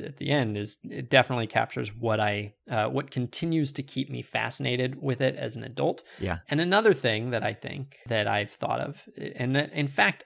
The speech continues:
Speaker 1: I just wrote about today, and, uh, it's coincidental because I've been, uh, ha-, I've been thinking about this for a long time, and I finally wrote it down. I wrote about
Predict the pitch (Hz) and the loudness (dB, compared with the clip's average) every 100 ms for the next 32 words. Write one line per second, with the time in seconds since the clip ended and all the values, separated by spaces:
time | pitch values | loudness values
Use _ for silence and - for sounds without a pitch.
0 | - 170 - 262 165 135 123 117 - 117 | -14 -8 -4 -2 4 4 6 4 2 -2
1 | 113 117 117 120 117 139 - 123 117 131 | -2 -2 -4 -6 -6 -8 -4 2 2 0
2 | - _ _ - 208 214 165 123 104 113 | -10 _ _ -4 0 2 4 2 2 0
3 | 135 156 160 156 139 - - - - 139 | 4 6 4 2 0 -4 -20 -20 -4 6
4 | 117 135 156 143 131 131 175 160 143 131 | 8 10 10 8 4 2 2 6 6 6
5 | 127 - 131 143 139 127 113 104 160 175 | 4 2 4 6 6 2 0 2 4 4
6 | 170 131 123 120 117 110 110 131 139 131 | 6 6 6 4 0 2 4 6 6 8
7 | 113 117 - | 6 4 -2